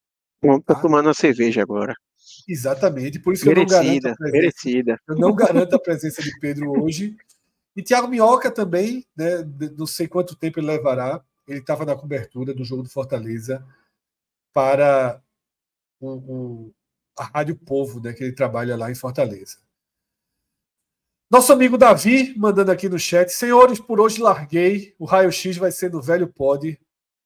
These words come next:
Speaker 2: Davi, muito obrigado pela companhia, você e mais de seiscentas e cinquenta, quase setecentas pessoas que assistiram à última rodada com a gente,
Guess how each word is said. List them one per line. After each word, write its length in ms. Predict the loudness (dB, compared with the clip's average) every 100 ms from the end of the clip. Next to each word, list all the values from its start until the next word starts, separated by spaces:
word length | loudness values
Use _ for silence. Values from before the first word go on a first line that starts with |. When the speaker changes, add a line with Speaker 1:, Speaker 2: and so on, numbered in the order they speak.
| _
Speaker 2:
Davi, 560 | 4 4 4 -4 -4 -10 _ _ _ -10
muito 180 | -2 0
obrigado 380 | 0 2 2
pela 180 | 2 -4
companhia, 540 | -4 -4 -4 -4 -4 -4
você 460 | -4 -4 -4 -4
e 40 | -4
mais 320 | -2 -2 -2
de 60 |
seiscentas 760 | -8 -6 -6 -6 -6 -6 -6 -10
e 60 |
cinquenta, 440 | -10 -12 -8 -8 -6
quase 280 | -6 -6 -6
setecentas 580 | -10 -10 -10 -10 -10
pessoas 720 | -10 -10 -8 -8 -6 -6 -10 _ _ _ _ _ _
que 60 | -2
assistiram 760 | -2 -4 -12 -10 -8 -6 -8 -16 _ _
à 100 | -4
última 360 | -4 -4 -4 -4
rodada 400 | -4 -2 -2 -2
com 100 | -8
a 80 | -10
gente, 480 | -10 -14 _ -20